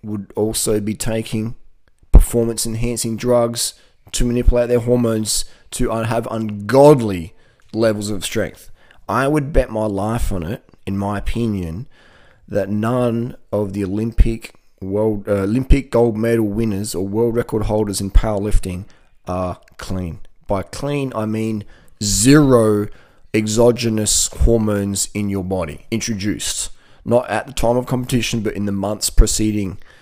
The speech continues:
you know, at least a twelve months <laughs> preceding. I don't, I, I, I think it's impossible,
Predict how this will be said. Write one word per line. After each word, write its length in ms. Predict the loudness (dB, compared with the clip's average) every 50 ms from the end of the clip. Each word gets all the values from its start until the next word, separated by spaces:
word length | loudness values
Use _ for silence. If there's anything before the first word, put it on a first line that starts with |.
| -20 -20 _ _ -10 -8
you 60 | -6
know, 180 | -6 -6 -6 -8 -12 -10 -4
at 140 | -4 -2 2
least 360 | 2 2 2 2 0 -2 -4 -2
a 40 | 0
twelve 320 | 2 4 6 6 6 6
months 220 | 4 2 2 4
<laughs> 80 | 4 4
preceding. 540 | 4 6 6 6 6 6 4 0 -2 -4 -4
I 100 | -4 -2
don't, 360 | -2 -2 -2 -2 -4 -6 -8 -4
I, 160 | 0 2 2 2
I, 80 | 2 0
I 80 | -2 -2
think 220 | -2 -2 -4 -4
it's 100 | -2 -2
impossible, 880 | -2 2 6 6 6 6 6 2 0 -2 0 0 0 0 -2 -2 -6